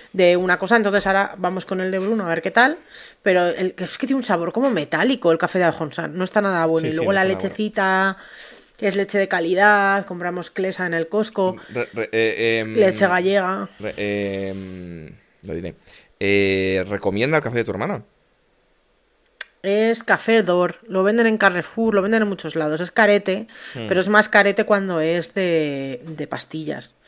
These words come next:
Speaker 2: Hmm,
Speaker 1: No me
Speaker 2: hmm.
Speaker 1: acuerdo cuál era exactamente, lo, yo creo que ya he tirado la bolsa, no, no puedo
Speaker 2: Hmm.
Speaker 1: recomendarlo. Pero vamos, que estaba muy bueno. Y lo que sí que quiero decir, una vez más, es que siento mucho mis recomendaciones del Costco.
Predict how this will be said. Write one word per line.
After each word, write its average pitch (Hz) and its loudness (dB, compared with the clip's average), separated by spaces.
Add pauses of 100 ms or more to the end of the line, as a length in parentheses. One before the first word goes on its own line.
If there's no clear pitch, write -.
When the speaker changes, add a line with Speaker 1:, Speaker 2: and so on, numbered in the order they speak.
(120)
Speaker 2:
Hmm, 113 -12 (140)
Speaker 1:
No 160 -4
me 165 2
Speaker 2:
hmm. 156 2
Speaker 1:
acuerdo 139 -4
cuál 127 -8
era 135 -6
exactamente, 131 -10
lo, 135 -10
yo 135 -10
creo 139 -10
que 143 -6
ya 143 -6
he - -12
tirado 131 -8
la 127 -6
bolsa, 127 -10
no, 127 -14
no 127 -12
puedo 135 -6
Speaker 2:
Hmm. 135 -8
Speaker 1:
recomendarlo. 131 -10
Pero 156 2
vamos, 165 2 (440)
que - -2
estaba 170 4
muy 170 -2
bueno. 151 -2
Y 180 -4
lo 175 0
que 165 -2
sí 170 -6
que 196 -2
quiero 208 6
decir, 208 -2
una 180 -2
vez 190 -2
más, 233 0
es 190 -6
que - -10
siento 185 -2
mucho 202 -6
mis 165 -4
recomendaciones 156 -6
del 190 -4
Costco. 202 -6